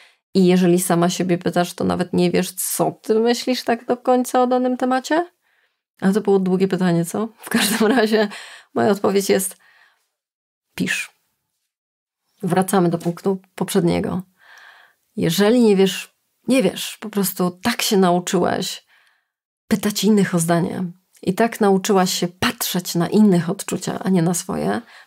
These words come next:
bardzo możliwe, że nie wiesz, o co tobie chodzi. Bardzo możliwe, że nie wiesz, jakie są twoje opinie względem czegoś. Zacznij pisać. Po prostu zacznij zdanie: "Nie wiem,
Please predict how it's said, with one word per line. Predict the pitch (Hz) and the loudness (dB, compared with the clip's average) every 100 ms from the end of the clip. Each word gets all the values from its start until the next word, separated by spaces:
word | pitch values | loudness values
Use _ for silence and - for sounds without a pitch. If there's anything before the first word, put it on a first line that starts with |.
| 165 | -8
bardzo | 175 196 208 226 | -2 0 0 0
możliwe, | 202 190 202 214 185 | 2 2 2 2 0
że | 175 | 0
nie | 170 185 | 0 2
wiesz, | 180 185 | 0 -4
o | |
co | 170 | -8
tobie | - 220 190 | -8 -6 -4
chodzi. | 175 185 196 - _ _ _ - | -4 -6 -8 -14 _ _ _ -4
Bardzo | 196 196 | 0 2
możliwe, | 208 190 196 208 | 2 2 2 2
że | 196 | 2
nie | 190 196 226 269 | 4 6 6 4
wiesz, | 190 160 165 - _ _ _ _ | 2 -2 -4 -10 _ _ _ _
jakie | 202 214 - 247 | -4 -4 -2 -4
są | - | -2
twoje | 220 - 175 185 214 - _ _ _ _ - | -2 -2 0 2 0 -4 _ _ _ _ -6
opinie | 254 466 - 165 | -2 0 0 0
względem | 190 196 185 196 202 233 | 2 4 4 4 4 2
czegoś. | - 170 - 240 - - _ _ _ _ _ | 0 -2 -4 -10 -16 -20 _ _ _ _ _
Zacznij | 185 180 185 180 | 0 0 0 -2
pisać. | 185 - - - _ _ _ _ _ _ - | -4 -8 -10 -14 _ _ _ _ _ _ -4
Po | |
prostu | 269 269 233 | -2 -2 0
zacznij | 220 233 240 226 | 0 2 2 4
zdanie: | 226 196 180 | 4 4 6
"Nie | 175 175 247 | 6 4 4
wiem, | 302 294 | 2 0